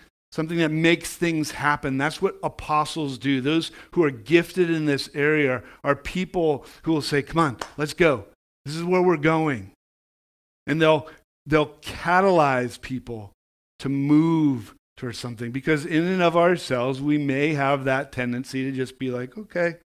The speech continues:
let's just sit here. We're good. We're comfortable.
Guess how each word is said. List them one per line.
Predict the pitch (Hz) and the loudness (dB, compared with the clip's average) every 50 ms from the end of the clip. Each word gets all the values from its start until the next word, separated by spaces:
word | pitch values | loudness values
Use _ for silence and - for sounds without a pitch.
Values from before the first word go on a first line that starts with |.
| _ _ _ _ _ _ _ _ _ - | _ _ _ _ _ _ _ _ _ -16
let's | 160 160 - | -16 -16 -10
just | - 185 180 175 - | -8 -8 -8 -8 -10
sit | - - 185 - | -12 -12 -12 -8
here. | 143 - 175 170 170 175 175 170 - _ _ - - - _ _ | -4 -2 -2 -2 -2 -4 -6 -8 -12 _ _ -20 -20 -20 _ _
We're | - 147 139 - - | -8 -8 -8 -6 -6
good. | 156 165 170 175 170 165 - - - - - | -2 0 0 0 -2 -4 -8 -16 -20 -10 -6
We're | - 151 147 | -4 -4 -4
comfortable. | - - - 165 160 156 - - 165 156 151 131 113 95 - | -4 -4 -4 -4 -4 -4 -6 -4 -2 0 0 0 -2 -6 -10